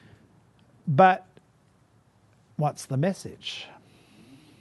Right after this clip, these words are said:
You see, was John trying to show that Jesus wasn't a phantom, that Jesus was a,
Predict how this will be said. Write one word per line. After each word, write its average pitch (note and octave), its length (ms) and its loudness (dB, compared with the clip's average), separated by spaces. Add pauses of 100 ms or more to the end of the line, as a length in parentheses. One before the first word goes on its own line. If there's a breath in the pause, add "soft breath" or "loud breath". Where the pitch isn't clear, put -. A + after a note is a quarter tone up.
(1300 loud breath)
You D#3+ 100 -4
see, C#3 280 -2 (280 loud breath)
was D3 260 0
John D3+ 500 4 (800)
trying C#3+ 460 -2
to B2+ 120 -8
show C#3+ 800 -2
that C#3 220 -10
Jesus C3 580 -6 (180)
wasn't B2+ 420 -4
a A2+ 60 -8
phantom, A2+ 720 -12 (640 soft breath)
that C#3 180 -10
Jesus C3 480 -2
was B2 520 -2
a, B2 160 -6